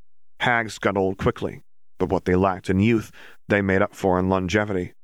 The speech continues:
provided that they kept a properly nourishing diet, of course. Because she wore something akin to bulky platform shoes, in order to elevate her feet as they began to curl and twist backward,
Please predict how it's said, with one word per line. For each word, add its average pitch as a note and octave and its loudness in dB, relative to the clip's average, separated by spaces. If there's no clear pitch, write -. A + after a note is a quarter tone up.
provided F#2 0
that F#2 -8
they G2 -2
kept - -6
a G2 0
properly G2 0
nourishing F#2 0
diet, G#2+ 0
of - -14
course. - -8
Because B2 0
she A2+ 0
wore G#2 4
something F#2+ -2
akin G#2+ -2
to G#2+ 0
bulky F#2 -2
platform F2+ -2
shoes, D2 -2
in G2+ 0
order F#2+ 2
to F#2+ -2
elevate G2 0
her F#2 0
feet A2+ -2
as F2 -2
they F#2+ 2
began F2+ 0
to F#2+ -2
curl F#2 0
and F2+ -2
twist - -4
backward, G#2 -4